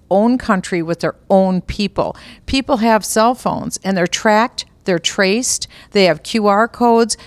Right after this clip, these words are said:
People can't move without permission of the Chinese government. That's how China treats their own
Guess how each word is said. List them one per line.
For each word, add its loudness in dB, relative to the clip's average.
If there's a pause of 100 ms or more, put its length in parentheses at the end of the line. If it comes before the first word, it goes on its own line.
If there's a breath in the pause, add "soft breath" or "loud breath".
(120 loud breath)
People -2
can't -2
move 0
without -2
permission -6
of -4
the -6
Chinese -2
government. 0 (220 loud breath)
That's 2
how 0
China -2
treats -6
their 0 (120)
own 4